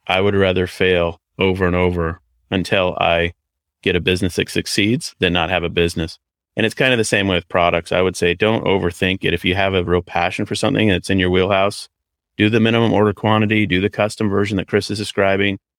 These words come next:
Just do it, execute on it. And if you do a half a backflip and you fail publicly, who cares? Do it again. Just, just get up, dust yourself off.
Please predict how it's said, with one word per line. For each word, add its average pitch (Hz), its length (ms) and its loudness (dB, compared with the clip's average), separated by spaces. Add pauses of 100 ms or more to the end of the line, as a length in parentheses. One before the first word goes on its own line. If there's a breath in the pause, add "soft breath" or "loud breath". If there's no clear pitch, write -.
(160)
Just 120 320 0
do 113 240 4
it, 92 240 2
execute 123 540 0
on 101 160 4
it. 98 140 0
And 98 120 -2
if 98 120 -4
you 110 60 0
do 139 180 4
a 123 60 2
half 123 240 -2
a - 60 -4
backflip 120 640 0
and 92 100 -2
you 92 80 -2
fail 117 380 0
publicly, 117 760 0 (440)
who 139 100 0
cares? - 800 -4 (680)
Do 98 160 2
it 135 80 4
again. 123 540 0 (360)
Just, 127 280 -2
just 113 260 -2
get 120 180 2
up, 131 240 2
dust 123 240 0
yourself 139 360 0
off. 98 340 0